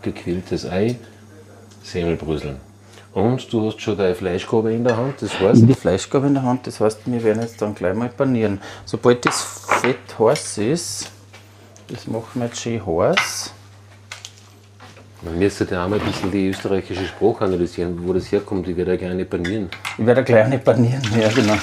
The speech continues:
Speaker 1: Oder hat die Hanse panieren?
Speaker 2: Die Hanse panieren.
Speaker 1: Ist ja wieder ganz was anderes.
Speaker 2: Ja.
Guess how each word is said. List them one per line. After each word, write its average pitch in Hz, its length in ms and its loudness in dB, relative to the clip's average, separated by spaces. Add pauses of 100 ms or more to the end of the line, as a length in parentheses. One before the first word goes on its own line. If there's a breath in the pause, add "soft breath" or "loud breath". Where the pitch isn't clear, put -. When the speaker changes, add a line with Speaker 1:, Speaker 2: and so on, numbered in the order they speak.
(260)
Speaker 1:
Oder 95 200 2
hat 98 160 2
die 101 100 2
Hanse 101 280 0
panieren? 87 540 0 (200)
Speaker 2:
Die 117 100 2
Hanse 110 320 4
panieren. 104 380 0 (360)
Speaker 1:
Ist - 200 -12
ja 98 80 0
wieder 131 140 2
ganz 87 220 -4
was 82 160 -2
anderes. 80 320 -2
Speaker 2:
Ja. 107 280 4